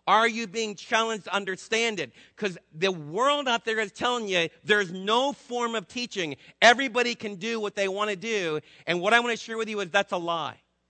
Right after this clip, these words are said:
And when you're Jim Bin-, Pinford at the end of your life, if you choose the wrong form of teaching,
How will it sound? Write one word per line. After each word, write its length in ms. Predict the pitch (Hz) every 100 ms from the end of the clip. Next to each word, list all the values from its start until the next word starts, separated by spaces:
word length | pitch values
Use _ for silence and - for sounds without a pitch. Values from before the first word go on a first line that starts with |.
| _ -
And 180 | 165 190
when 220 | 190 208
you're 180 | 196 180
Jim 520 | 165 123 196 269 285
Bin-, 260 | 185 220 240
Pinford 640 | - 226 226 - 185 175
at 160 | 170 156
the 160 | 180 -
end 240 | 214 269
of 120 | 254
your 140 | 214 214
life, 420 | 202 214 175 170 _ - -
if 160 | 170
you 160 | 180 240
choose 420 | - - 254 220
the 140 | 214
wrong 540 | 170 139 196 247 269 262
form 320 | - 240 233
of 120 | 220
teaching, 540 | - 240 196 190 175